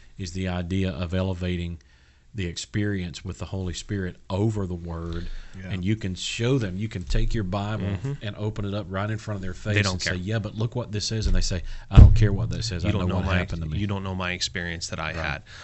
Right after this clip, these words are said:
Speaker 3: Well, I can know that your experience is not of the Word of, of, of God because it's not of the Bible.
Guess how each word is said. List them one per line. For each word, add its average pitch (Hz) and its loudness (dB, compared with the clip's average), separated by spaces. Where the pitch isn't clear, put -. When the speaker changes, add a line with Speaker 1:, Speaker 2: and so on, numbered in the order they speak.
Speaker 3:
Well, 113 2
I 110 4
can 131 -2
know 113 0
that 104 -6
your 104 -8
experience 104 -4
is 95 -6
not 98 -4
of 101 -8
the 101 -10
Word 98 -4
of, 95 -8
of, 107 -2
of 104 -4
God 110 0
because 98 -4
it's 92 -6
not 95 -6
of 87 -10
the 90 -12
Bible. 98 -8